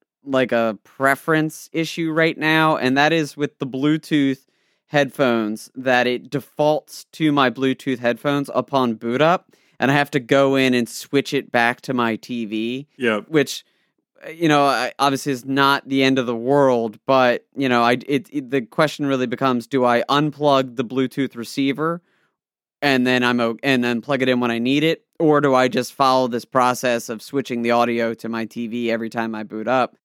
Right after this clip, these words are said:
Speaker 1: Neither, I guess, i-, is really, like, the end of the world, just, like, a nuisance
Speaker 2: Yeah.
Speaker 1: at this point. And I expected there to be a patch later where I can set a preference. Um, that's the only one that's really affected me. I've seen a few of the others, like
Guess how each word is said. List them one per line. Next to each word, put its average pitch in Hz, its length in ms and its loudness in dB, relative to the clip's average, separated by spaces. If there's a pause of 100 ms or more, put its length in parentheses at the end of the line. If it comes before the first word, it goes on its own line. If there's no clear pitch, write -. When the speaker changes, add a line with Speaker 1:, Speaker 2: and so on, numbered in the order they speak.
(100)
Speaker 1:
Neither, 202 500 2
I 170 120 4
guess, 160 320 0
i-, 147 180 -6
is 135 240 -2
really, 143 320 2
like, 135 220 0
the 135 80 2
end 135 140 2
of 123 80 0
the 120 80 -4
world, 131 520 0 (280)
just, 147 200 -4
like, 135 160 2
a 120 60 0
nuisance 127 680 -4
Speaker 2:
Yeah. 113 320 -2
Speaker 1:
at 101 40 0
this 101 160 -2
point. 156 420 -2
And 151 180 2
I 151 140 4
expected 147 600 -2 (120)
there 139 220 0
to 131 80 -2
be 127 160 0
a 120 40 0
patch 123 460 0
later 123 480 -2
where 123 240 2
I 117 140 2
can 117 320 -4
set 120 320 -2
a 123 120 -4
preference. 135 680 -6 (400)
Um, 117 240 -2
that's 160 220 2
the 185 120 2
only 143 180 4
one 127 240 2
that's 120 240 -2
really 120 520 2
affected 117 460 -2
me. 120 140 -2
I've 120 140 0
seen 170 180 0
a 151 60 0
few 156 200 0
of 147 60 0
the 139 100 2
others, 131 380 2
like 120 200 -6